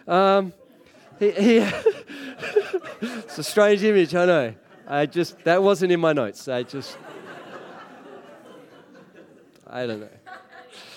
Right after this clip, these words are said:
He had to let something go to actually take up the, take up the ministry that he was being entrusted with.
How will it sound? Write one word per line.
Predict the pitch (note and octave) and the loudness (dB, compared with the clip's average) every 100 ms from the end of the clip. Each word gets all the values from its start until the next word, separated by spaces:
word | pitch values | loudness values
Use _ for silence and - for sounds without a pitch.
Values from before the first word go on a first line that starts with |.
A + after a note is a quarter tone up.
| - - - - - - _ _ - _ _ _ _ _ _ - | -20 -20 -20 -20 -20 -20 _ _ -20 _ _ _ _ _ _ 2
He | F#3 | 4
had | G3 B3 | 6 2
to | B3+ A3 | 2 2
let | D3+ F#3+ - | 4 2 0
something | - G3+ F3 E3 C#3 | 0 0 0 -2 0
go | D3 C#3+ A2+ A2 C3+ D#3 _ _ _ _ _ _ - | 2 2 0 -4 -6 -10 _ _ _ _ _ _ -6
to | E3 D#3 | 2 2
actually | E3+ - D#3 | 2 -2 -4
take | - E3 D#3 E3+ | -2 -2 0 0
up | C#3+ - | -4 -4
the, | C3 A#2 - _ _ _ _ | -6 -4 -8 _ _ _ _
take | C#3 C3+ | -8 -6
up | C#3+ - | -8 -8
the | |
ministry | A#2 B2+ B2 - G#2+ | -8 -8 -8 -10 -10
that | G2+ | -10
he | G#2+ A2 | -10 -12
was | G#2+ | -12
being | G#2+ G2+ | -12 -12
entrusted | G2 G2+ G2 - | -14 -16 -16 -18
with. | F#2 F#2+ | -20 -20